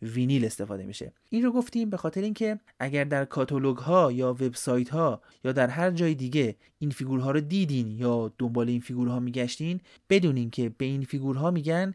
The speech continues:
فیگورهای پی وی سی تنتن یا به انگلیسی تین تین پی وی سی فیگورینز. خب،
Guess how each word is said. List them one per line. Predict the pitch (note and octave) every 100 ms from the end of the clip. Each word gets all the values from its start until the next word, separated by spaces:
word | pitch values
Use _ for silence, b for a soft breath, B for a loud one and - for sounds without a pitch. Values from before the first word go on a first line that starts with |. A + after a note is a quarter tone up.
| -
فیگورهای | - C3+ C3 B2 C3+ F3+ -
پی | - C#3+ B2
وی | B2
سی | A#2+ F3+ D#3
تنتن | C3 A2+ A2 G#2+ G#2+
یا | G#2 A#2
به | B2
انگلیسی | A#2+ A#2 A#2 - D#3+ E3+ b b b b
تین | - E3+ E3+
تین | - D#3+ D#3
پی | - E3
وی | D#3
سی | - D#3 D#3
فیگورینز. | - A#2+ B2 B2+ C#3+ A#2 A2 G2+ - _ _ _ _ _ _
خب، | - E3